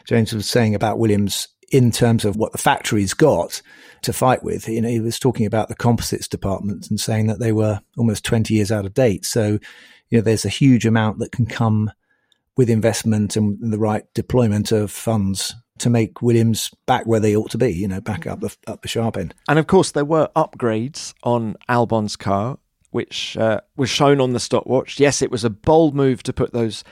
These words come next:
Speaker 2: slick tyres on in Q two and, of course, get more heat into them. And Alex was fastest in Q two on Saturday. But I think the team has definitely taken a step forward in terms of performance. And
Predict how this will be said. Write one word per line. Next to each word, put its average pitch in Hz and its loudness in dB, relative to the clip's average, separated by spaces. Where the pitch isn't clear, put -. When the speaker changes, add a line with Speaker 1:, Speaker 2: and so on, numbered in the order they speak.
Speaker 2:
slick - -2
tyres 123 0
on 117 -2
in 110 -2
Q 117 -6
two 104 -4
and, 110 0
of 104 -4
course, 113 -2
get 113 0
more 113 2
heat 113 -2
into 110 -6
them. 113 -2
And 107 -2
Alex 120 -4
was 113 0
fastest - -6
in 104 -6
Q 107 -8
two 107 -4
on 98 -6
Saturday. 95 -8
But - 0
I 113 0
think 127 0
the 120 -4
team 139 -4
has 104 -4
definitely 120 -2
taken 117 0
a 104 -2
step - -4
forward 104 -2
in 107 -6
terms 104 -4
of 101 -10
performance. 101 -8
And 127 -2